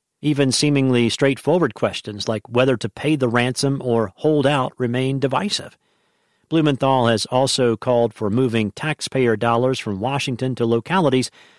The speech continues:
so they can secure and harden their systems. The Pentagon may be fortified against foreign cyber intrusion,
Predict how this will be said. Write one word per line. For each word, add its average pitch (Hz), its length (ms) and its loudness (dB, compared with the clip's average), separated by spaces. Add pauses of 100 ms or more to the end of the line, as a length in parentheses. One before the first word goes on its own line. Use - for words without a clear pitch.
(100)
so 131 220 0
they 123 200 2
can 117 340 0
secure 117 380 -2
and 117 180 -2
harden 104 400 -2
their 113 140 0
systems. - 520 -6 (720)
The 127 80 -4
Pentagon 117 580 0
may 123 140 2
be 110 160 0
fortified 131 580 0
against 110 380 -4
foreign 120 340 2
cyber 117 420 -2
intrusion, 127 540 -2